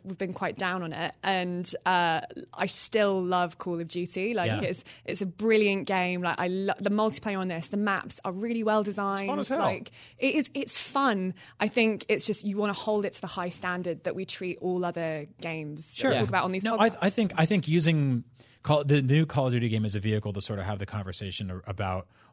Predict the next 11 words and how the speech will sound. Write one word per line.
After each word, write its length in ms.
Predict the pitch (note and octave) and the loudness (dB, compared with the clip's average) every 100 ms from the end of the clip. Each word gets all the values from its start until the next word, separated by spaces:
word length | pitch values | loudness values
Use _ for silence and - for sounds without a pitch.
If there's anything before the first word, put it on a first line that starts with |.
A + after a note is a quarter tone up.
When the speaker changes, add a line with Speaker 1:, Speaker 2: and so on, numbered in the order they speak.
| - | -6
Speaker 2:
what 260 | G2 A2 | 2 2
it's 180 | G#2+ - | 2 0
like 300 | G2+ G2 - | 0 -2 -4
to 180 | - G#2+ | -6 -4
make 460 | F#2+ F#2 F#2 - - _ _ | -2 -4 -6 -12 -20 _ _
historically 580 | A2 - G2 G2 A2+ G#2 | -4 -2 -2 -2 -2 -2
accurate 400 | F2+ F#2 A#2 A2+ | -2 -4 -4 -4
video 320 | G#2 F#2 F2 | -6 -6 -8
games 460 | E2+ E2+ F#2+ - - _ - | -10 -12 -10 -10 -12 _ -10
and 160 | G2 | -8
how 460 | F#2 A2+ G#2 G2+ G2+ | -4 0 2 2 -2